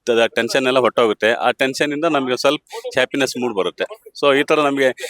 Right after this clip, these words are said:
ಏನಾದ್ರೂ ನಮ್ಮ ಕಷ್ಟಗಳ ವಿಷಯಗಳನ್ನ ನಾವು ಹಂಚಬೇಕಾದ್ರೆ ನಮ್ಗೆ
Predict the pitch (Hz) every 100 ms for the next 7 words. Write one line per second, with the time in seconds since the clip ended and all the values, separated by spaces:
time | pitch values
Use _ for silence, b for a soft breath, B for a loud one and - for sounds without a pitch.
0 | B - - 139 165 175 180 170 - -
1 | 143 139 139 131 120 139 - 175 165 143
2 | 160 151 143 139 131 127 131 135 - 139
3 | 147 117 117 104